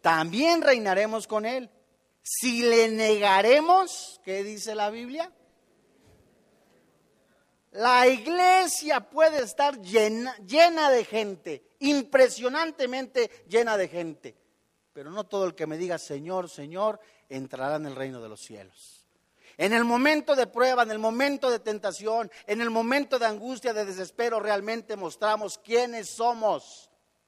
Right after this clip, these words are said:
El mensaje que el Espíritu Santo da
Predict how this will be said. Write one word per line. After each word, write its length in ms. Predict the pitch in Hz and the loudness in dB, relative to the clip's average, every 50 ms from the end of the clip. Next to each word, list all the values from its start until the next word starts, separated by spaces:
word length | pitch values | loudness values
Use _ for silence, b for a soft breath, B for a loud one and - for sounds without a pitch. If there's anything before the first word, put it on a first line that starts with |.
| _ _ _ _ _ _ _ _ _ _ _ _ _ _ - | _ _ _ _ _ _ _ _ _ _ _ _ _ _ -6
El 200 | 156 180 208 226 | -4 -2 -2 0
mensaje 600 | 226 233 233 226 - - 277 294 277 254 294 294 | -2 -4 -4 -4 -2 0 0 0 0 -2 -6 -4
que 100 | - 262 | -2 -2
el 80 | 240 | 0
Espíritu 540 | 240 233 - - 285 294 277 262 - 254 226 | 0 -2 -4 -6 -8 -8 -8 -8 -10 -12 -8
Santo 480 | - - 247 254 254 202 - 240 220 196 | -4 -2 -2 -2 -4 -2 0 0 0 2
da 400 | 170 233 247 247 226 175 - | 2 4 4 4 2 0 -8